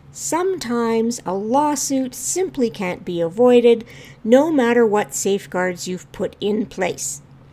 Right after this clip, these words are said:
So in my next series of episodes on Business Genius, I'll cover this important topic for you. Today, I'm going to talk about what it takes to win a lawsuit when an employee has done you wrong.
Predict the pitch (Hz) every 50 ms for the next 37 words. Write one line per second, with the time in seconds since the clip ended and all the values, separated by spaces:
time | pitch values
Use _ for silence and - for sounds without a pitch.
0 | - - - - - - - - - - - - - 262 254 262 262 247 247 240
1 | 240 240 262 302 - - - - - 247 226 226 220 214 208 - - 208 196 -
2 | - 202 196 - 196 185 - 220 233 285 330 - - 190 175 175 175 165 185 180
3 | 165 180 175 175 170 - - - 302 330 302 247 226 233 233 - - - - -
4 | - - - - - - 220 262 311 359 349 - - 226 202 208 208 202 196 202
5 | - 196 175 170 - - - 262 247 233 220 214 - - - - - - - 285
6 | 302 285 285 - 156 151 - - - - - - 208 208 185 175 - - - -
7 | - - - - - - _ - - - - - - - - - 190 170 214 247
8 | 226 175 156 226 294 269 - - - - 185 226 277 330 349 302 269 262 262 247
9 | 247 247 214 208 208 202 - - 180 190 175 160 - - - 190 240 262 320 254
10 | - - 240 226 220 220 - - - 190 165 175 190 185 180 170 165 185 208 220
11 | 233 226 - - 240 233 220 - - 180 190 190 185 185 180 175 175 175 170 -
12 | - - 269 320 320 294 208 156 165 175 175 185 196 202 185 175 196 175 165 170
13 | 185 208 208 175 151 - - - -